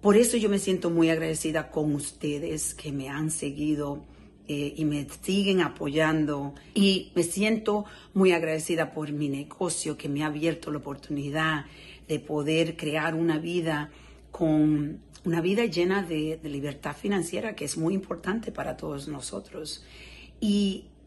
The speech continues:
pero a lo más lindo es que mi negocio me ha podido dar la posibilidad de hacer el trabajo más grande que yo tengo hasta ahora,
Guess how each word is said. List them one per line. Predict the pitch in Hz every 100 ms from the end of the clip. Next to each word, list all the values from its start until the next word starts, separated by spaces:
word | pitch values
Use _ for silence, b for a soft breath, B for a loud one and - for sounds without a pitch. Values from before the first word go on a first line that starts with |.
| -
pero | 196 180
a | 175
lo | 175
más | 170 170 220 269 -
lindo | 233 214 165 156
es | 147
que | -
mi | 151 147
negocio | 156 165 165 175
me | 170
ha |
podido | 165 151 151 151 143
dar | 151 151 147 147 B B -
la | 143 -
posibilidad | 185 185 - 170 147 135 147 160 - B -
de | 156
hacer | 151 170 190
el | 214
trabajo | 190 165 170 175
más | 165 170 180 -
grande | - 165 165 151 139 B B B
que | 170 147
yo | - 156 156
tengo | 160 156 147 131 -
hasta | - - 135
ahora, | 131 143 139